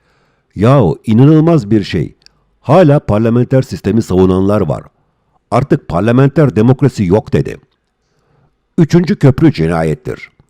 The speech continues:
İstanbul için ölümcül sonuçlar doğurur. Bölgede kalan akciğerlerimizin yok edilmesi demektir. Bunu bekleyen bazı mahvillere rant alanları sağlama olayıdır." dedi. "Hani o Cumhuriyet mitinglerinde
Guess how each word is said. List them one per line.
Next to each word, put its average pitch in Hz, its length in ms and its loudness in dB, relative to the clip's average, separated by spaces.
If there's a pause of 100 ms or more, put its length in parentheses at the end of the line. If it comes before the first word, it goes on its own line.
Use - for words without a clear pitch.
(360)
İstanbul 143 580 0
için 151 260 -4 (260)
ölümcül 120 480 2
sonuçlar 107 640 -2
doğurur. 62 340 -6 (640)
Bölgede 110 400 2
kalan 85 380 -8
akciğerlerimizin 71 880 -6
yok 117 220 -2
edilmesi 101 440 -4
demektir. 69 560 -6 (500)
Bunu 135 280 2
bekleyen 120 520 -2
bazı 90 380 -4
mahvillere 71 800 -6
rant 127 240 -2
alanları 110 420 -4
sağlama 107 420 -2
olayıdır." 95 520 -4
dedi. 55 240 -12 (920)
"Hani 160 240 2
o 185 160 6
Cumhuriyet 170 440 0
mitinglerinde 143 760 0